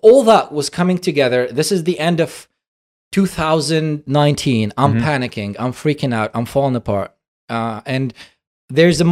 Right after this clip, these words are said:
Speaker 1: mindset there that I had for a while that was also,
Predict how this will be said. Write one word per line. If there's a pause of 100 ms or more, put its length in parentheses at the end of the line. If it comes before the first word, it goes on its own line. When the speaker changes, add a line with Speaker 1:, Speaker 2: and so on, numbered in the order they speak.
Speaker 1:
mindset
there
that
I
had
for
a
while
that
was
also,